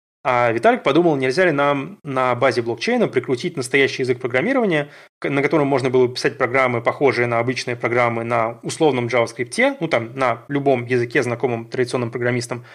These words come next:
Да так ещё, чтобы, а, программы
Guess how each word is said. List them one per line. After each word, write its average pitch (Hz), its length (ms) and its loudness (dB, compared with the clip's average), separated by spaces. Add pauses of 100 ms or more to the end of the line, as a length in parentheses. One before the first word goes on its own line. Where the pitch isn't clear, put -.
(360)
Да 127 200 -6
так 180 180 2
ещё, 180 220 2
чтобы, 131 720 2
а, 120 460 0 (640)
программы 131 760 0